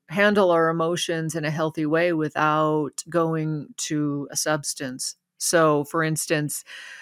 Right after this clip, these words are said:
sometimes we can just take a step back from our emotions and we observe ourselves. If we're having terrible depressive thoughts,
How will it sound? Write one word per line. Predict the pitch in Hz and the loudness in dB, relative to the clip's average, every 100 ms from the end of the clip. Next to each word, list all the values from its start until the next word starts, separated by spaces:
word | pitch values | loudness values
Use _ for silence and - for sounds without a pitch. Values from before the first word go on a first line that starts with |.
| - - _ | -20 -20 _
sometimes | - - 202 220 202 196 180 | -2 2 4 6 4 2 0
we | 180 175 | 0 -2
can | 170 170 160 | -2 -4 -2
just | 165 - | -4 -4
take | - 170 160 | -2 -2 -2
a | |
step | 151 - 147 117 | -6 -4 -6 -4
back | 160 160 165 156 - _ _ _ _ _ _ | -2 0 0 -2 -8 _ _ _ _ _ _
from | - 165 | -2 0
our | 160 160 | 2 2
emotions | 156 156 156 - 156 151 151 - _ _ _ - | 0 0 -2 -4 -6 -6 -6 -10 _ _ _ -8
and | 170 170 | -4 -2
we | 170 160 160 160 - | 0 2 2 0 -4
observe | 156 135 160 160 160 | -8 -4 -2 0 -2
ourselves. | 151 147 139 151 139 135 131 - - _ - _ | -4 -6 -6 -6 -4 -4 -6 -8 -10 _ -20 _
If | - | -4
we're | 180 | -2
having | 170 160 156 151 151 151 _ _ - _ _ _ - | 2 0 0 -4 -6 -10 _ _ -20 _ _ _ -10
terrible | - 196 190 190 165 175 175 165 165 165 156 - - | 0 4 6 4 4 2 4 4 2 0 -4 -8 -8
depressive | 165 - 190 160 170 | -6 0 2 2 -2
thoughts, | 139 - 170 160 165 - - - | -4 2 4 4 2 -4 -6 -6